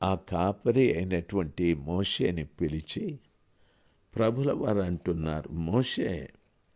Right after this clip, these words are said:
ఈ స్థలము పరిశుద్ధమైనది,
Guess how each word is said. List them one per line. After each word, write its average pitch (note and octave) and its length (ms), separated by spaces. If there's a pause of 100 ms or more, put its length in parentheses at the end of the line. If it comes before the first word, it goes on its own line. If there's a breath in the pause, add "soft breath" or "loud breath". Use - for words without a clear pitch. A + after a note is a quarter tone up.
(640 soft breath)
ఈ G#2+ 180
స్థలము A2 760 (120)
పరిశుద్ధమైనది, G2 1400